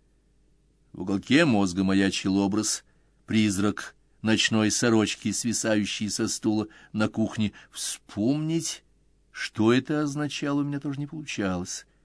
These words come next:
Было лишь странное чувство, будто уже долгое, очень долгое время я живу жизнью, принадлежащей кому-то другому. «Слушай, а ты не носишь ночных сорочек?» — спросил я у своей подруги, сам не знаю почему.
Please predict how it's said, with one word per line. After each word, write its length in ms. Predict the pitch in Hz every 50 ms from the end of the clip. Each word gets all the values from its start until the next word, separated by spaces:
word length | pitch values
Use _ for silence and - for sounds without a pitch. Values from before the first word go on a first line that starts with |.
| _ _ _ _ _ _ _ _ _ _ -
Было 220 | - 151 - -
лишь 260 | 131 139 147 - -
странное 580 | - - - 131 139 135 120 117 113 107 101 98
чувство, 540 | 95 - - - - - - - - 110 101
будто 400 | 98 107 104 - _ - 113 107
уже 300 | 104 98 92 113 113 101
долгое, 680 | 95 90 90 135 147 131 113 101 92 90 95 92 95
очень 380 | 104 117 120 - - 151 139 127
долгое 420 | 120 135 120 104 101 98 104 104
время 300 | 104 107 127 135 113 101
я 140 | 101 101 101
живу 220 | 92 104 104 107
жизнью, 540 | 101 90 107 160 165 131 101 95 104 101 92 - - - - -
принадлежащей 720 | - 117 113 113 113 123 117 104 135 135 120 - - 110
кому-то 260 | - 120 117 120 113
другому. 540 | 101 98 127 123 107 110 107 104 101 98 - _ - - - - - - - - -
«Слушай, 640 | - - - 139 147 127 - - 113 107 104 107 113
а 280 | - 113 113 113 110 110
ты 440 | 110 - - 120 113 110 110 117 -
не 200 | 120 110 110 113
носишь 480 | 113 131 147 143 - - 107 98 - -
ночных 460 | 107 101 - - - 110 104 98 -
сорочек?» — 680 | - - 113 104 101 101 101 - - 110 - - - _ _ _ _ _ _ _ _ _
спросил 540 | - - - 113 113 104 - - - 110 107
я 360 | 104 98 104 104 101 104 104
у 80 | 104 104
своей 360 | 101 - - 117 104 104 101
подруги, 500 | 95 - 101 98 101 104 117 113 101 98
сам 300 | 90 - - 113 107 104
не 100 | 101 98
знаю 320 | 92 82 101 101 101 101
почему. 400 | 98 - - - 117 104 107 113